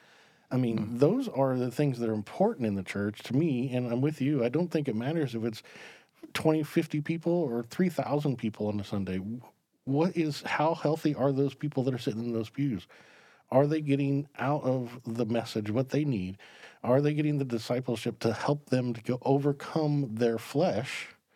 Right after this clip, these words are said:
Speaker 1: and the world, that they don't have the same problems as their neighbor who's secular? Because if you're having the same problems as the neighborhood that you live in that is all secular,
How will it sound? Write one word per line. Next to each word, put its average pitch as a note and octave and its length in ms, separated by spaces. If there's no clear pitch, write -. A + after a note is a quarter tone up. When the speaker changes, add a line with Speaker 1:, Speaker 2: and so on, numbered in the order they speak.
Speaker 1:
and G3 260
the C3+ 60
world, A2 400
that D#3 220
they D#3 120
don't D#3 220
have F#3+ 360
the D#3+ 80
same C3+ 280
problems C3+ 420
as C#3+ 140
their C3+ 120
neighbor D3+ 360
who's E3 220
secular? - 520
Because D3+ 280
if C#3+ 100
you're D3 120
having E3 180
the D#3+ 80
same F3+ 260
problems E3 420
as B2 200
the A#2+ 100
neighborhood B2 560
that B2 180
you A#2+ 100
live D#3 220
in A#2+ 240
that A#2 120
is A2+ 160
all E3 160
secular, A2 580